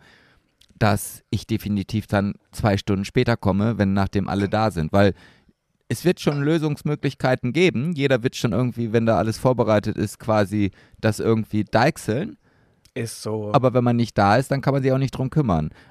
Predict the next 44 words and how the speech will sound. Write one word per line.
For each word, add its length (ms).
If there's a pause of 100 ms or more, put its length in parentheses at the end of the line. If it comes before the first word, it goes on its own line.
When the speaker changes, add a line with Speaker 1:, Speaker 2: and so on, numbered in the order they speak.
(120)
Speaker 1:
Aber 260
Speaker 2:
Ist 140
so. 200
Speaker 1:
wenn 140
man 220
da 220
ist, 300
dann 140
musst 240
du 40
dich 200
halt 160
drum 160
kümmern. 340
Das 160
ist 140
einfach 300
so. 320 (500)
Speaker 2:
Ist 220
so. 220 (160)
Also 160
ich 100
glaub, 200
ich 100
werde 200
auch 60
bei 140
meiner 240
nächsten 340
Party, 360
werde 80
ich 100
einfach 160
eine 80
Stunde 280
später 360
kommen. 180
Ich 140
werde 160
so 160
um 120
neunzehn 360
Uhr 180
einladen, 640